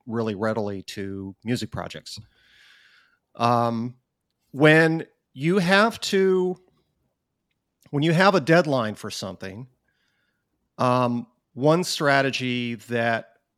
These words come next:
that, uh, tech, you know, that, that tech teams, uh, engineering teams have,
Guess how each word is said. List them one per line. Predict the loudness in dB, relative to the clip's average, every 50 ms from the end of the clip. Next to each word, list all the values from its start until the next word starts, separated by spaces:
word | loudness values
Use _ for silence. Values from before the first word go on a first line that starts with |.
| _ -14
that, | -8 -6 -4 -4 -4 -6 -8 -10 -10
uh, | -8 -8 -8 -8 -10 -12 -14 -14 -16 -20 _ _ _ _ _ _ _ _ _ _ _ _ _ -20 -20 -20 _ _ _ -6
tech, | -2 0 0 -2 -2 _ _ _ -6
you | -2 0
know, | 0 0 0 -4 -6 _ -10
that, | -6 -6 -6 -6 -6
that | -10 -10 _ -10
tech | -8 -6 -6 -6 -6
teams, | -8 -8 -6 -6 -6 -6 -8 -8 -10 -10 -12 -16 _ _ _ -14 -10
uh, | -10 -10 -10 -10 -14 -20 -20 -20 -20 _ _ -8
engineering | -6 -6 -4 -4 -4 -2 -2 -4
teams | -6 -8 -10 -10 -8 -8 -8 -10 -10 -12 -14 -14 -14
have, | -14 -16 -16